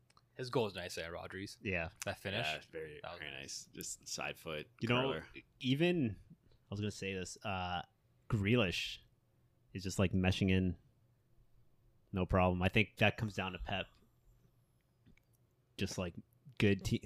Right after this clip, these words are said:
Speaker 2: 'cause I feel like even most signings, I don't know if it's 'cause, like, a lot of players are tired, like Foden and Mahrez and Sterling just need a break, but, uh, he's just giving him minutes the first few games. He's just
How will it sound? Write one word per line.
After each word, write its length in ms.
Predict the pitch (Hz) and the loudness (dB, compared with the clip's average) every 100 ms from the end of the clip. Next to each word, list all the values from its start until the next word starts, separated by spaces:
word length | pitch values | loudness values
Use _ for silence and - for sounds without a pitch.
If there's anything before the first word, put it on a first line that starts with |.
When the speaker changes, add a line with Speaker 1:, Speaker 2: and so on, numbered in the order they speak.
| - - - | -8 -10 4
Speaker 2:
'cause 120 | 135 | 8
I 80 | 123 | 8
feel 260 | - 135 | 10 8
like 220 | 151 147 | 8 6
even 480 | - 127 117 127 117 - | 2 4 4 4 2 -2
most 460 | 123 110 104 107 - | 2 6 8 6 4
signings, 260 | 120 117 | 4 6
I 60 | 117 | 6
don't 80 | 113 | 6
know 80 | |
if 80 | 107 | 2
it's 100 | 104 | 0
'cause, 320 | - 104 98 | 2 2 2
like, 200 | 98 95 | 0 0
a 60 | 87 | 0
lot 240 | 92 95 | 2 4
of 160 | 95 - | 4 0
players 240 | - 98 | 2 2
are 60 | 87 | 0
tired, 260 | - 87 87 | -4 -4 -4
like 160 | 85 | -4
Foden 460 | - 87 87 87 87 | 0 2 2 0 -4
and 220 | 82 82 | -8 -10
Mahrez 600 | - 92 85 85 85 85 | -10 -4 -4 -2 -4 -6
and 200 | 87 85 - _ _ _ _ | -10 -12 -16 _ _ _ _
Sterling 480 | - - 98 87 90 | -16 -4 -2 0 -2
just 120 | 85 - | -4 -6
need 140 | 92 | -6
a 20 | |
break, 380 | 85 87 95 - - | -2 -2 -2 -4 -8
but, 280 | 90 82 - | -6 -6 -6
uh, 280 | 87 80 78 - _ _ _ _ _ _ _ | -6 -4 -8 -12 _ _ _ _ _ _ _
he's 100 | - | -4
just 240 | 107 101 | -2 0
giving 220 | 98 92 98 | 0 2 2
him 160 | 92 | 4
minutes 260 | 95 101 - | 4 4 2
the 60 | |
first 260 | - 98 90 | 2 2 4
few 120 | 92 | 0
games. 280 | 87 90 90 | 0 0 0
He's 80 | 90 | -2
just 160 | 87 | -6